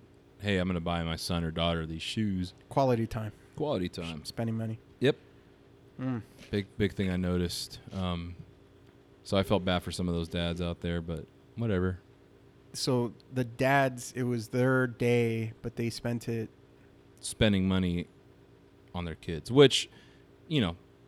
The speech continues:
Speaker 1: I,
Speaker 2: Oh.
Speaker 1: I, talking to some of the dads over the years, 'cause it's, it's a constant. They're like, "Oh, I, I don't care, man. I'm just spending time with the kids," you know? But
Speaker 2: Yeah.
Speaker 1: I, I don't know, man. Like, well, the kids gotta realize, like, "Dude, just, let's just go to the park or
Speaker 2: Yeah,
Speaker 1: the
Speaker 2: do something
Speaker 1: beach
Speaker 2: dad wants
Speaker 1: or,
Speaker 2: to do.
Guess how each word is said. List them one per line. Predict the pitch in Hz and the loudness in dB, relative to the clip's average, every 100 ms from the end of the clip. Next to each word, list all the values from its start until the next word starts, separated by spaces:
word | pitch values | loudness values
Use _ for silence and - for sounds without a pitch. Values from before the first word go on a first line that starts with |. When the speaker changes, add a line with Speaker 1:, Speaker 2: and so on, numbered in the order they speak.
| - | -4
Speaker 1:
I, | 135 | 0
Speaker 2:
Oh. | 123 | 0
Speaker 1:
I, | 117 | 0
talking | 135 165 196 | 2 4 4
to | 170 | 4
some | - 143 | 2 2
of | |
the | 147 | 4
dads | 143 147 147 | 4 4 4
over | 151 | 4
the | 147 | 2
years, | 147 160 143 | 2 0 0
'cause | 107 | -2
it's, | 104 104 98 - - | 0 0 -4 -10 -10
it's | 98 | -6
a | 101 | -4
constant. | 113 113 110 87 85 95 | 0 -2 -2 -8 -4 2
They're | 110 113 | 4 6
like, | 101 | 4
"Oh, | 127 | 4
I, | 131 | 2
I | 117 107 123 | 2 2 2
don't | 104 | 0
care, | - 87 | -2 -4
man. | 87 87 90 | -2 -2 -2
I'm | 92 | -2
just | 87 | -4
spending | - 87 87 | -6 -4 -4
time | 82 87 | -4 -6
with | 82 | -6
the | 90 | -8
kids," | - 80 71 | -10 -10 -8
you | 78 | -6
know? | 85 90 87 | -2 -2 -2
But | 82 | -2
Speaker 2:
Yeah. | 117 110 110 104 - - | 0 -2 -4 -10 -20 -18
Speaker 1:
I, | - 117 | -6 -2
I | 107 101 | 0 4
don't | 95 | 4
know, | 85 82 | 2 -2
man. | 82 82 | -2 -4
Like, | 82 78 - | -6 -10 -12
well, | 101 | -10
the | 104 | 0
kids | 135 113 | 4 4
gotta | 107 95 | 4 2
realize, | 90 95 85 82 | 4 2 2 -2
like, | 80 - | -6 -4
"Dude, | 101 | -2
just, | 92 92 - 95 | 0 -2 -2 -4
let's | 87 | -4
just | 90 - | -4 -2
go | 90 85 82 | -2 0 -4
to | - 85 | -6 -10
the | 78 - - | -10 -14 -10
park | 85 85 78 | -6 -6 -6
or | 78 76 73 - - | -10 -12 -14 -10 -2
Speaker 2:
Yeah, | |
Speaker 1:
the | 151 | 0
Speaker 2:
do | 127 | 2
something | - 135 131 | 2 2 2
Speaker 1:
beach | 117 | 0
Speaker 2:
dad | 120 127 | 0 2
wants | 123 120 - | 2 0 -2
Speaker 1:
or, | |
Speaker 2:
to | 110 | -4
do. | 107 | -4